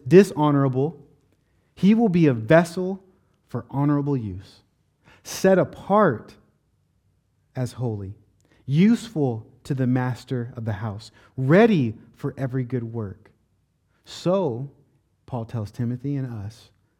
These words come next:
"Flee youthful passions, pursue righteousness, faith, love, peace, along with those who call on the Lord from a pure heart."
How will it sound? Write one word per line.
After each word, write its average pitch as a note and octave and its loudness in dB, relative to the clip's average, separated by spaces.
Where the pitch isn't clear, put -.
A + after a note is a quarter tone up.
"Flee F3+ 0
youthful B2 -2
passions, A2+ -12
pursue G3+ 0
righteousness, C3 -6
faith, C#3 -2
love, C3+ -2
peace, D#3 -4
along D#3+ 2
with G3+ -2
those D#3+ 2
who E3 -2
call E3 -4
on F3 -2
the E3 0
Lord C#3+ -2
from D3+ -4
a D3+ -4
pure C3+ -8
heart." D3 -10